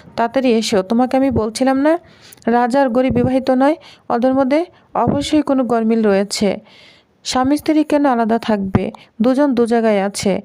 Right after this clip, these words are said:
তখন অনুশ্রীর বাবা বলে, "এটা তো উত্তর দিতে পারবে ওরাই, চলো ওইখানে।"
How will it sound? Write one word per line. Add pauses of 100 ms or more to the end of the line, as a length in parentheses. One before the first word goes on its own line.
তখন (380)
অনুশ্রীর
বাবা
বলে, (120)
"এটা
তো
উত্তর
দিতে
পারবে
ওরাই, (140)
চলো
ওইখানে।"